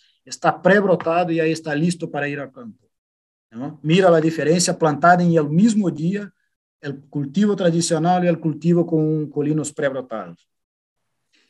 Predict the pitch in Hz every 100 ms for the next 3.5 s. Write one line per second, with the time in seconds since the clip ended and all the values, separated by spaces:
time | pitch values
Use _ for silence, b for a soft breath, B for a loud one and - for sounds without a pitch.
0 | _ 151 156 185 180 180 180 175 175 180
1 | 175 165 165 165 156 165 156 165 143 120
2 | 127 131 135 127 139 143 135 131 131 127
3 | 123 113 151 170 175